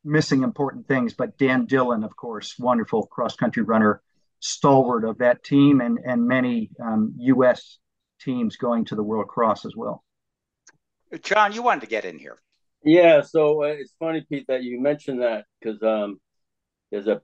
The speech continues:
Speaker 3: picture on Facebook, uh, Mike Finelli. Mike Finelli, he's posting all the time. Some of the stuff he has, this, uh,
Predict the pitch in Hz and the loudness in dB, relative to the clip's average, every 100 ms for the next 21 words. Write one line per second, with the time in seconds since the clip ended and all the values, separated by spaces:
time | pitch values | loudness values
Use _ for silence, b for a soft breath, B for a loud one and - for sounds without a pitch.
0 | - 175 160 156 143 117 113 110 107 - | -6 -6 -2 2 2 2 -2 -4 -4 0
1 | 143 147 - 110 - - 104 101 98 98 | 2 0 -2 -2 -2 -8 2 2 4 2
2 | 113 131 - 120 123 120 107 95 _ _ | 0 -2 -4 0 2 2 0 -6 _ _
3 | 143 143 147 151 143 123 123 _ _ _ | -4 -2 2 4 4 0 -8 _ _ _
4 | _ _ _ - 277 135 123 _ _ _ | _ _ _ -12 -10 -10 -14 _ _ _
5 | _ - 147 139 123 120 120 127 127 131 | _ 0 0 0 -4 0 2 2 0 -4
6 | 120 107 - 165 156 - 147 131 139 139 | -4 -4 -4 -2 -2 0 -2 0 2 0
7 | 123 107 117 | 0 -4 -2